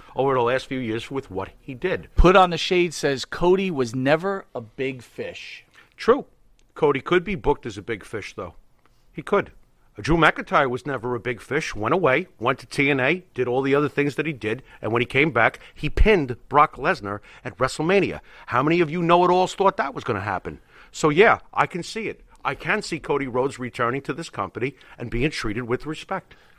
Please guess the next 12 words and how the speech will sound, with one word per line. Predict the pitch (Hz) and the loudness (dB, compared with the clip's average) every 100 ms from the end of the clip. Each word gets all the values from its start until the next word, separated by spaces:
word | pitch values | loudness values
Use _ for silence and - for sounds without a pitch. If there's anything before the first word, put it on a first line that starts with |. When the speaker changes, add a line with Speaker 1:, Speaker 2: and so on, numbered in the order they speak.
| - | 0
Speaker 1:
I | 143 | 6
Speaker 2:
Don | 160 190 | 6 6
Speaker 1:
can | |
Speaker 2:
the, | 180 | 2
Speaker 1:
see | 147 92 | -2 -8
it. | 82 | -6
Speaker 2:
Don | - 143 180 | 2 4 4
the | 165 | 2
Barber | 165 202 180 | 2 2 0
says | 139 147 131 | -4 -4 -4
Cody, | - - 175 185 208 190 | -4 2 6 6 4 -4
Rusev, | 131 147 214 - 143 131 | -2 0 0 2 2 2